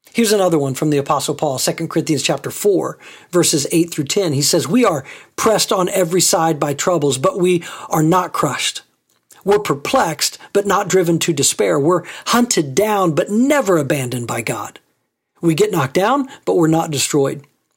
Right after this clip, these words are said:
Through suffering, our bodies continue to share in the death of Jesus, so that the life of Jesus may also be seen in our bodies." This perspective from James and Paul,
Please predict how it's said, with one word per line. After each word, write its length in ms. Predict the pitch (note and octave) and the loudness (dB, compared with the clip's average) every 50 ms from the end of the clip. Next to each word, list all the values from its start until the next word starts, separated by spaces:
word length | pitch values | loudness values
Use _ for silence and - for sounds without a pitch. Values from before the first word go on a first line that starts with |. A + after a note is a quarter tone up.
| _ _ | _ _
Through 420 | - - - - - - G#3 F3 | -20 -20 -16 -8 -2 0 2 2
suffering, 520 | - - - B3+ A#3 - - F3 D#3 D#3 | 2 2 2 2 0 0 0 0 0 0
our 220 | - - G3 A3 A3 | 0 0 0 2 2
bodies 440 | F3 F3 F3 F3 F3 E3+ D#3+ - - | 2 0 2 2 2 2 2 0 0
continue 420 | - D#3+ C3+ - - G#3 G3 F3+ | -2 -2 -2 0 0 0 0 0
to 100 | D#3+ D#3 | 0 2
share 400 | D3+ - - - F#3+ F#3+ G3 G3 | 2 2 2 2 2 2 2 2
in 140 | G3 F#3 D#3 | 2 0 0
the 80 | D3 | -2
death 320 | C3+ - F#3 F#3+ E3+ E3+ - | 0 0 -2 -2 -2 -2 -4
of 80 | D3+ | -4
Jesus, 560 | B2+ B2 D3+ E3 D3+ B2+ C3 - - - - - _ _ _ _ _ _ _ _ _ - | -2 0 2 2 2 0 -4 -6 -8 -8 -10 -10 _ _ _ _ _ _ _ _ _ -6
so 120 | - - | -2 0
that 160 | F3 F3+ E3+ F3 | 0 0 0 0
the 80 | D3+ | -2
life 420 | B2 B2+ D3 F3 G#3 A3+ G#3+ - - | -2 -2 0 2 2 2 2 0 -2
of 120 | D3+ B2+ | -2 -2
Jesus 420 | A#2+ C#3+ C#3 A#2+ C3 C3+ - - | -2 -2 -4 -2 -4 -6 -6 -2
may 160 | - E3+ E3 - | -2 -2 -2 -2
also 380 | - F3+ F3+ F#3 - - G3 | -2 -2 0 0 0 0 0
be 160 | E3+ E3 E3+ | 0 0 0
seen 480 | D#3+ - - - E3 D#3 D#3 D3+ D3+ D3+ - - - - _ | 0 0 0 0 0 0 0 0 -2 -4 -8 -12 -18 -14 _
in 400 | - G#3+ F3 E3+ E3+ E3 E3 E3 - | -2 0 2 2 2 2 0 -2 -2
our 260 | F3+ E3+ E3 D#3+ D#3 | -2 0 0 0 0
bodies." 640 | C#3 B2+ C#3+ C3 B2+ B2 - - - - - - - _ _ _ _ _ _ _ _ _ _ _ _ _ _ _ _ _ _ - - - | 0 -2 -2 -2 -4 -4 -6 -8 -8 -8 -8 -8 -10 _ _ _ _ _ _ _ _ _ _ _ _ _ _ _ _ _ _ -20 -16 -8
This 260 | - F#3+ E3+ B3 B3 | -2 0 2 2 2
perspective 680 | - - - G#3+ - - - F#3+ F3+ - - D3 B2+ - | 0 -2 -2 -2 -2 0 0 -2 -2 0 -2 -2 -2 -2
from 380 | - - E3 D3 D3+ - - | -2 -2 -2 -2 -2 -6 -4
James 380 | E3 F3 F3+ F3+ F3+ F3 E3 F3+ | 0 0 0 2 2 0 -2 -2
and 260 | - F#3 F3 D#3+ D3 | -2 0 0 0 -2
Paul, 340 | - - D#3+ C#3+ C3 B2 | -2 -2 -2 -2 -2 -4